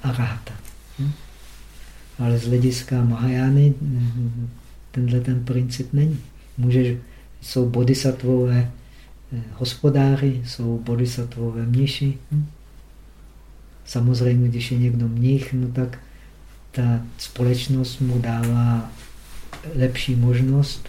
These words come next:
hm, se věnovat té darmě. Hm? Studio je za to placený, nebo dostává za to jídlo, že se jmenuje,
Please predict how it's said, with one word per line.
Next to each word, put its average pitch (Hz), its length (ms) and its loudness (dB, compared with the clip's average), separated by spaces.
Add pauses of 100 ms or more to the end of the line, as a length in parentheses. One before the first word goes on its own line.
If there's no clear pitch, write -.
(140)
hm, 156 120 0 (1300)
se 123 220 -4
věnovat 117 580 2
té 120 160 -2
darmě. 117 440 0 (240)
Hm? 147 100 -2 (500)
Studio 117 580 -2 (840)
je 120 140 2
za 120 120 2
to 120 140 0
placený, 135 680 2 (120)
nebo 117 400 -2 (360)
dostává 120 560 0
za 120 120 -2
to 120 180 -2
jídlo, 127 480 2
že 120 140 -2
se - 180 -8
jmenuje, 120 520 2